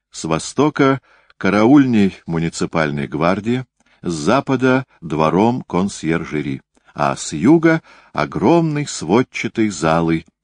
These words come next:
очевидно, пиршественной залой в прошлом, ещё не имеющей назначения. Над мышеловкой тянется внутренняя караульня,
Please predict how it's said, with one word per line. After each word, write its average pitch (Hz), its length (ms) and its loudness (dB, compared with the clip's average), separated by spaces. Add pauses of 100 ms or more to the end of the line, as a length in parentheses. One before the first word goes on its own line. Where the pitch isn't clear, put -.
(220)
очевидно, 113 600 0
пиршественной 101 920 0
залой 87 420 0
в - 140 -16
прошлом, 80 580 -4 (400)
ещё 110 480 0
не 131 240 2
имеющей 98 680 0 (220)
назначения. 73 880 -6 (1300)
Над 131 140 0
мышеловкой 147 640 2
тянется 143 500 0
внутренняя 117 580 2
караульня, 104 720 2